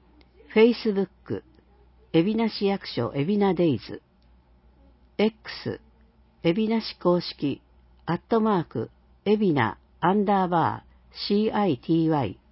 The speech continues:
アンダーバーピーアール。それぞれの二次元コードがあります。海老名の〇〇、ボリューム三。十一月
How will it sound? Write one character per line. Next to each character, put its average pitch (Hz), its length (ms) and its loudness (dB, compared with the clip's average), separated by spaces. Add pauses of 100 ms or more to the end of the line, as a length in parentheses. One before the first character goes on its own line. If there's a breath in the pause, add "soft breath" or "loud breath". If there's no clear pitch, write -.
ア 160 140 0
ン 190 120 2
ダ 180 220 0
ー - 20 -4
バ 147 340 -2 (120)
ー - 20 -20
ピ 175 300 2
ー 151 40 -4
ア 147 160 -4
ー 107 40 -6
ル。 104 160 -10 (1160 soft breath)
そ 196 120 2
れ 226 140 4
ぞ 208 120 2
れ 160 140 4
の 127 340 0
二 165 160 2
次 220 140 0
元 220 240 0
コ 208 180 0
ー 165 40 0
ド 135 120 -2
が 113 160 -4
あ 113 80 -6
り 120 100 -4
ま 107 140 -6
す。 - 80 -14 (4000 soft breath)
海 247 280 6
老 196 100 6
名 131 60 6
の 127 140 4
〇 151 280 4
〇、 117 320 0 (300)
ボ 151 180 4
リ 214 160 6
ュ 208 60 6
ー - 20 4
ム 170 240 2 (100)
三。 147 320 0 (1400)
十 220 300 4
一 247 240 0
月 226 160 0